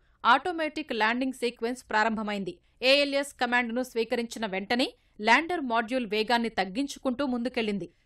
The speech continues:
చివరి పదిహేడు నిమిషాల సంక్లిష్ట ప్రక్రియను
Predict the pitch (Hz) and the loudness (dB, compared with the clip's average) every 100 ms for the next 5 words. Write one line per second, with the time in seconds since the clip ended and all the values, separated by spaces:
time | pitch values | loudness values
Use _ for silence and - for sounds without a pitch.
0 | _ 294 294 302 294 262 262 285 277 262 | _ 0 2 2 2 2 2 0 0 -2
1 | 262 285 254 254 247 240 262 254 - 240 | -2 0 0 0 -2 -2 -4 -6 -6 -4
2 | 226 254 254 226 | -4 0 0 0